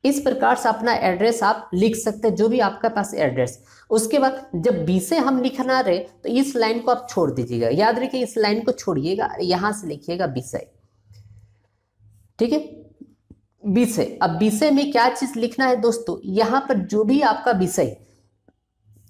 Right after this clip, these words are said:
उस विषय को यहाँ पर आप राइट डाउन कर लेना है, ठीक है। ये,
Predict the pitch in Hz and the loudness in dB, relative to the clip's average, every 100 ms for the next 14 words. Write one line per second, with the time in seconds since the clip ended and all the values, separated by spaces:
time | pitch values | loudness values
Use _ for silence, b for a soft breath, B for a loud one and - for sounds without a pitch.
0 | _ _ _ _ _ _ _ 233 226 226 | _ _ _ _ _ _ _ 2 4 4
1 | 226 214 262 262 254 214 185 220 240 - | 2 4 2 2 2 2 2 0 -2 -2
2 | 185 - 151 - 151 139 220 - - 180 | -4 0 0 0 -2 -2 -2 -8 -2 -2
3 | 123 123 113 113 - _ - - 226 285 | -2 -6 -8 -12 -16 _ -12 -4 -4 -4
4 | B B B _ 240 277 | B B B _ 0 4